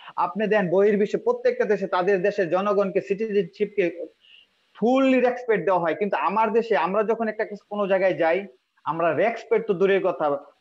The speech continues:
দারাবদ্ধ দূরের কথা, আমাদেরকে কুকুরকে যেভাবে তাড়িয়ে দেয়, আমাদেরকে এভাবে, শুধু আমাদেরকে প্রবাসীদেরকে, সমগ্র প্রবাসীদেরকে এটাই করে তারা, প্রত্যেকটা প্রবাসীদেরকে। কিন্তু কেউ বলে,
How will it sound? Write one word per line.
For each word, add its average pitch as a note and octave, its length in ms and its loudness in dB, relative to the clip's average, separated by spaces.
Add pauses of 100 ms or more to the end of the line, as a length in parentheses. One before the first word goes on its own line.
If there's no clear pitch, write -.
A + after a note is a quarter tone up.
দারাবদ্ধ G#3+ 480 0
দূরের G3+ 260 4
কথা, F3 240 -2
আমাদেরকে E3+ 420 -2
কুকুরকে C#4 500 0
যেভাবে G3+ 280 4
তাড়িয়ে F#3+ 260 2
দেয়, E3 140 2
আমাদেরকে F#3 500 2
এভাবে, G3 220 2
শুধু G#3+ 200 0
আমাদেরকে A3 540 0
প্রবাসীদেরকে, A3 560 0
সমগ্র A#3 420 0
প্রবাসীদেরকে G3 560 0
এটাই D#3+ 200 0
করে D3 200 0
তারা, B2+ 240 -8 (800)
প্রত্যেকটা A3 420 -2
প্রবাসীদেরকে। E3+ 560 -2
কিন্তু G3+ 440 -2
কেউ F#3+ 200 4
বলে, G3+ 420 2